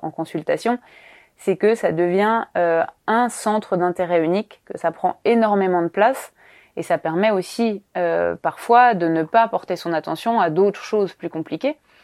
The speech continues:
Ça permet de détourner parfois son attention, euh, de, de problèmes, d'anxiété, de, et, et c'est un peu une fuite, euh, dans un premier temps. Euh, et donc ça peut,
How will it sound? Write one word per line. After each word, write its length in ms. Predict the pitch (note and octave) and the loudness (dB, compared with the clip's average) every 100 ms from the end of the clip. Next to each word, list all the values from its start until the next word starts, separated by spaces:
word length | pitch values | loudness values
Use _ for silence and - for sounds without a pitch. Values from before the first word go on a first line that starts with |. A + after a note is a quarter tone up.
| - - | -18 -6
Ça 120 | F3 | -2
permet 280 | E3+ F3 F3+ | 0 0 0
de 120 | E3 | 0
détourner 560 | D#3 F#3+ F#3+ F3+ F#3 | 2 0 0 0 0
parfois 320 | F3+ - F#3 F3+ | -2 -2 0 -2
son 180 | E3 | -2
attention, 720 | E3 D#3 E3 - F#3 F#3+ F#3+ F#3 | -4 -2 -6 -4 -2 -2 -2 -2
euh, 480 | E3 D#3 D#3 D3+ D3 | 0 2 4 2 0
de, 180 | D3 D3 | -4 -6
de 340 | C#3+ C#3+ C#3+ C#3 | -4 -6 -6 -8
problèmes, 600 | - C3 D3+ F#3+ G3 F#3 | -6 -2 2 4 4 0
d'anxiété, 840 | D#3 D3+ - C#3 C3 F#3+ G3 G3 F3+ | -2 -4 -6 -8 -2 2 4 4 0
de, 220 | D3+ D3 - - - - | -4 -6 -12 -20 -20 -6
et, 420 | F3 F3 - G#3 | -2 0 2 2
et 60 | G#3 | 2
c'est 160 | - D#3 | 0 -2
un 100 | D3+ | 0
peu 140 | F3 | 0
une 120 | F#3+ | -2
fuite, 440 | G3 A#3 A3+ - _ F#3 | -2 -4 -4 -8 _ -4
euh, 160 | E3+ | -2
dans 160 | E3+ E3 | -2 -2
un 80 | D#3+ | -2
premier 300 | E3+ E3+ E3 | -2 -2 -4
temps. 140 | - _ - - - | -10 _ -20 -20 -8
Euh, 200 | E3 D#3+ | -2 0
et 100 | D3 | 0
donc 200 | D3 F3 | 0 -2
ça 140 | - D3+ | -2 -2
peut, 360 | - G3+ A#3 | 0 2 2